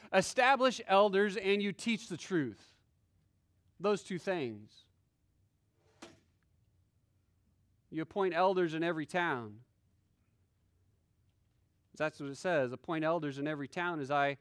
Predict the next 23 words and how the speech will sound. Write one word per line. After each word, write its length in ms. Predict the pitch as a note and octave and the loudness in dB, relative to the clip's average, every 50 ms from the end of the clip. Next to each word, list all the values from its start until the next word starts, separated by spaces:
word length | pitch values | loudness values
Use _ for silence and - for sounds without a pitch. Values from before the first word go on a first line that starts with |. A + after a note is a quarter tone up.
| _ _ _ _ _ _ - | _ _ _ _ _ _ -10
directed 540 | A#2 D3 D3 C#3+ E3+ G3 F#3+ - D#3+ C3+ B2+ | -6 -4 0 2 2 2 2 0 -6 -6 -4
you." 160 | B2 B2 B2 | -4 -4 -4
This 180 | C#3 D3+ - - | -4 -4 -6 -6
would 100 | E3+ D#3+ | -6 -6
have 80 | D#3+ | -4
been 120 | D#3 D#3 D#3 | -2 -2 -2
information 560 | E3 E3 E3 E3+ D3+ D3+ D#3 D#3+ - - D#3+ | -2 -4 -4 -4 -4 -4 -4 -4 -6 -6 -8
that, 140 | D#3 D3 - | -8 -6 -6
the, 120 | D3 C#3 C3+ - - C#3+ | -6 -6 -8 -8 -10 -6
that, 220 | D3 D3 C#3+ - _ _ _ _ - | -4 -4 -4 -4 _ _ _ _ -4
that 180 | D3 C#3 - | -4 -4 -2
Titus 380 | - F3 D#3+ E3+ D#3+ D3 - - | 0 0 0 2 0 -2 -4 -6
would 100 | D#3 D#3 | -6 -4
have 120 | C#3+ C#3+ | -2 -2
already 240 | D#3 D#3+ D#3 D3 C#3 | 0 0 0 0 -2
known. 300 | D3+ E3 D#3+ C#3+ C#3 C#3+ | -2 0 0 -2 -2 -2
We'll 80 | C#3 C3+ | -4 -6
talk 160 | - E3 D3 | -4 -4 -4
about 180 | C#3+ D3 D3 C#3 | -2 -2 -2 -2
that 140 | D3 C#3+ C#3 | -2 -2 -2
in 80 | B2+ | -4
a 60 | B2 | -6
second. 440 | - - F#3 E3 D#3 - C3+ C#3 D3 | -8 -6 -4 -4 -4 -4 -4 -6 -6